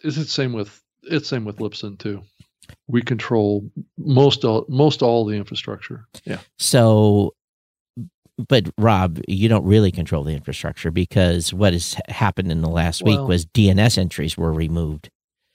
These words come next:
Speaker 2: So, you
Speaker 1: Oh, oh, really?
Speaker 2: Oh,
Speaker 1: D N S
Speaker 2: yeah.
Speaker 1: entries?
Speaker 2: Yeah, D N S entries were zeroed out. So people were,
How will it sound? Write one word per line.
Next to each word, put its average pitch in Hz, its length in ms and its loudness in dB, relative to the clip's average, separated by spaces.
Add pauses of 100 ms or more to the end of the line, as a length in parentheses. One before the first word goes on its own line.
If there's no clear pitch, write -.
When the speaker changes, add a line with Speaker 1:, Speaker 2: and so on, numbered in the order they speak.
(240)
Speaker 2:
So, 90 640 2 (380)
you - 240 -6
Speaker 1:
Oh, 139 240 0 (480)
oh, 143 140 -8
really? 131 420 -8
Speaker 2:
Oh, 117 220 6
Speaker 1:
D 135 40 6
N 127 80 8
S 123 80 6
Speaker 2:
yeah. 120 240 6
Speaker 1:
entries? 92 260 -2
Speaker 2:
Yeah, 95 220 -2
D 127 240 0
N 131 100 2
S 147 200 0
entries 98 420 -2
were 95 340 0
zeroed 98 460 2
out. 98 420 -2 (920)
So 98 640 2
people 117 320 2
were, 98 180 -2